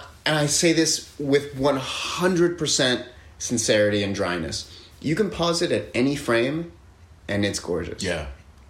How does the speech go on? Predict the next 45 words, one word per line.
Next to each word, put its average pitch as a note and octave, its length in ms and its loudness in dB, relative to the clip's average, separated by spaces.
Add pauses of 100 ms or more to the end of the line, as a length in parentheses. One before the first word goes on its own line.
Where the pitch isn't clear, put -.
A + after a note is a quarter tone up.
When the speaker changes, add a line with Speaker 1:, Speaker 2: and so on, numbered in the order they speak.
(140)
Speaker 1:
Every F#3+ 500 2
single E3+ 360 2
Speaker 2:
Yeah. - 60 -6
Speaker 1:
frame, G#2 400 0
even F3+ 220 0
the F#3+ 80 2
most F3+ 360 0 (160)
mundane C3+ 720 0
thing, C3+ 320 -2 (540)
it C3 140 4
is B2+ 140 0
fucking A#2 500 -2
gorgeous. F2 320 -4
Speaker 2:
It's E3 80 2
a - 20 6
Speaker 1:
There F3 80 6
is E3+ 60 6
Speaker 2:
work, - 100 2
Speaker 1:
not - 40 2
Speaker 2:
it's - 80 0
a C3+ 120 0
true D#3+ 80 4
work C3+ 140 4
of E3 60 6
Speaker 1:
one E3+ 180 4 (120)
Speaker 2:
art. F3+ 200 -4
Speaker 1:
frame C3+ 400 0
that A#2 100 2
is G#2+ 100 -2
bad. F2+ 280 -2 (180)
Speaker 2:
Yeah. - 100 -6
Speaker 1:
And - 100 -2
here's F3 120 2
the D#3 80 4
other C#3+ 100 2
thing E3+ 120 2
that's E3 200 -2
really D3 300 2
amazing. D#3 560 0 (600)
The A2+ 60 0
music C3+ 380 2
in F3+ 100 -2
that F3+ 120 0
movie F3 460 -2 (960)
is - 380 2